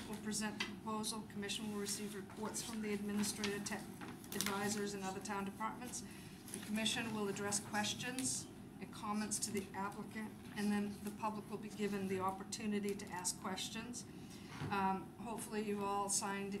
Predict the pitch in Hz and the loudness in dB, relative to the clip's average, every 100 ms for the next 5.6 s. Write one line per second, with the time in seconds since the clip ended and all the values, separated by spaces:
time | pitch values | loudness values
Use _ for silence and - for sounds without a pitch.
0 | - 190 190 185 185 180 220 208 208 208 | -2 -2 -2 -2 -2 -2 0 2 2 2
1 | - 247 247 247 - 208 202 202 - 220 | 0 0 0 0 2 0 4 2 2 -2
2 | - 233 220 214 202 202 202 - 208 208 | 0 2 4 2 0 -2 -2 -6 -4 0
3 | 208 208 - 202 202 196 190 196 196 196 | 0 0 0 -2 -2 -4 -2 -2 -2 0
4 | 196 190 208 202 202 202 190 - 185 180 | 0 0 -4 -4 -4 -2 -2 0 0 2
5 | 175 175 196 220 - | 0 -2 0 0 0